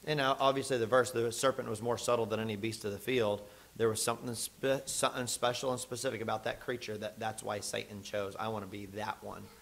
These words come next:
I don't wanna portray myself as that one." Of course, it had to be something that Eve would not be startled by. It had to be something that they were used to.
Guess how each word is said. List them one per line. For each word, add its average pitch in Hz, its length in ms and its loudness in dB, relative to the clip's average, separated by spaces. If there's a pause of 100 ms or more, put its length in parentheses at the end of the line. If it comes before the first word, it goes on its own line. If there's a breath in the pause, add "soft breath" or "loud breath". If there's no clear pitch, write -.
(260 loud breath)
I 107 120 -6
don't 107 100 -2
wanna 104 220 -4 (340)
portray 101 280 -4
myself 101 380 -6
as 95 160 -10
that 104 280 -6
one." 104 180 -10
Of - 880 -18
course, 151 160 8
it 113 80 -2
had 143 200 8
to 120 60 2
be 110 120 2
something 117 400 2
that 107 260 0 (540)
Eve 127 240 2
would 110 160 4
not 113 200 0
be 110 120 -4
startled 110 480 4
by. 98 220 -2
It 120 80 -6 (240)
had 110 160 2
to 113 40 -6
be 110 100 -2
something - 240 -6
that 107 120 -10
they 110 100 0
were 104 140 -2
used 107 340 -4
to. 104 220 -4